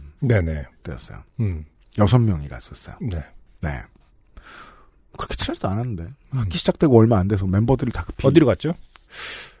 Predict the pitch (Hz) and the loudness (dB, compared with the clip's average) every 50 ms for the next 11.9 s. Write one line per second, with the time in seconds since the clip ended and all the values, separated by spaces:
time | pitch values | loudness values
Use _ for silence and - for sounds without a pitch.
0 | _ _ - - 156 - 190 180 160 151 139 - 175 160 - - 180 143 101 - | _ _ -10 -8 -2 0 0 2 2 0 0 0 -2 -4 0 0 2 2 2 2
1 | - - - - _ _ - - 165 170 151 147 170 175 156 160 170 175 180 180 | 0 -6 -12 -20 _ _ 6 8 10 10 10 10 10 10 10 10 10 10 10 12
2 | 175 175 160 160 190 202 190 156 - 508 254 220 - 254 330 - - 311 - - | 12 10 12 12 10 10 8 8 8 8 8 8 6 4 2 6 6 6 6 6
3 | - - 104 95 - - - - 392 - - - - - - - - 175 170 240 | 2 2 2 0 -2 -4 -2 -4 -6 -6 -6 -8 -10 -10 -10 -10 -6 -4 -2 -2
4 | 220 233 240 240 240 220 196 190 185 - - 151 185 196 196 180 - 190 175 156 | -2 0 0 2 2 2 2 2 0 2 2 2 4 4 4 4 4 2 2 2
5 | 151 143 131 139 123 107 90 82 78 80 78 - - _ - 110 101 92 90 87 | 0 0 0 0 0 0 -2 -4 -4 -6 -8 -8 -12 _ -10 -8 -6 -6 -6 -8
6 | 78 - - - 175 180 165 160 143 156 147 143 147 180 185 156 127 - - - | -10 -10 -4 0 0 0 0 2 6 6 6 6 4 2 0 0 -2 -2 0 -4
7 | 90 95 120 156 120 117 110 - 98 95 78 - - 143 143 143 175 147 151 147 | -4 -4 -4 0 2 2 2 2 2 0 -2 0 2 2 6 6 6 4 4 2
8 | 139 135 127 - 131 - 110 113 120 104 67 62 - - - 95 87 82 80 - | 2 2 2 2 0 0 0 -4 -6 -8 -10 -12 -16 -10 -8 -8 -6 -8 -8 -12
9 | _ _ - - 135 131 131 143 160 175 160 104 71 - - _ _ _ _ _ | _ _ -10 -4 -4 -2 0 2 4 6 4 4 4 -2 -14 _ _ _ _ _
10 | - 143 147 151 196 170 160 143 139 131 120 123 - - 262 370 370 175 113 120 | -6 -4 2 2 4 6 6 6 6 4 0 -2 -2 -2 0 0 0 0 0 -2
11 | 131 156 165 151 135 - 113 107 98 - 113 98 - - - 113 107 | -2 -2 0 0 -2 -2 -2 -6 -6 -6 -8 -10 -10 -14 -12 -12 -12